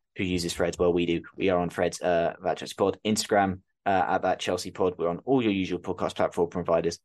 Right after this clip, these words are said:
Apple, Spotify, et cetera. If, if you've enjoyed what you've heard, uh, please leave a rating review. As I said, if you are a first-time listener by pure chance, um, this is not sort of a common occurrence, but this is just gonna be something we're just gonna work on. You know, it obviously is, I think it can be quite nice sometimes just to have a little pint, I know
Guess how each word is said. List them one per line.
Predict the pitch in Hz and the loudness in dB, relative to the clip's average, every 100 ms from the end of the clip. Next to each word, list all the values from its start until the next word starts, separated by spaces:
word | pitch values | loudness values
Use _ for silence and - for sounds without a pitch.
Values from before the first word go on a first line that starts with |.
| _ | _
Apple, | 92 92 90 85 - | -6 0 -2 -2 -6
Spotify, | - - 101 90 92 87 82 - - - _ | -6 0 0 2 2 2 0 -8 -20 -20 _
et | 82 82 | -4 -2
cetera. | - - - - | -2 -2 -2 -2
If, | - - - | -4 -6 -6
if | 95 | -4
you've | 110 | 0
enjoyed | 101 98 107 104 | 0 4 4 4
what | - | 0
you've | 87 | -2
heard, | 104 101 95 - | 2 2 2 2
uh, | 92 | 0
please | - 101 95 | 2 -2 -2
leave | 92 | 0
a | |
rating | 92 90 92 | 0 0 -4
review. | 95 - | -2 -2
As | 110 | -2
I | |
said, | - 104 | 0 0
if | - | 2
you | 143 | 4
are | 151 | 4
a | 123 | 2
first-time | 101 90 92 | 0 -2 -4
listener | 90 85 82 - - | -4 -6 -10 -12 -4
by | 85 | -2
pure | - 92 | 0 0
chance, | - 90 - | 0 -2 -2
um, | 90 95 92 90 _ _ | 0 0 0 -4 _ _
this | 104 117 | -4 -2
is | 107 | 0
not | 117 90 | 0 2
sort | 113 | 2
of | 101 | 2
a | |
common | - 107 | 0 -2
occurrence, | 101 107 104 | 0 0 -2
but | 101 | -4
this | 101 | -8
is | 104 | -6
just | 101 | -2
gonna | 104 | 0
be | 95 | 2
something | 92 101 95 | 2 0 0
we're | 95 | -2
just | |
gonna | 101 95 | -2 0
work | 98 95 101 | 0 0 -2
on. | 95 95 - - | -2 -6 -14 -6
You | 107 | 0
know, | 92 | 2
it | - 95 - | 2 -2 -2
obviously | 107 107 104 92 - _ _ _ _ _ | -6 -2 -4 -4 -8 _ _ _ _ _
is, | 101 104 | -2 0
I | 104 | 2
think | 120 | 2
it | 110 | 0
can | 117 104 | 0 -2
be | |
quite | 98 101 | 0 2
nice | 101 95 | 2 0
sometimes | 98 101 95 | -2 -4 -4
just | 101 | -2
to | |
have | 107 | 2
a | 101 | 2
little | 78 | 2
pint, | - 107 104 98 | 0 0 0 -2
I | 98 | -4
know | 87 | -4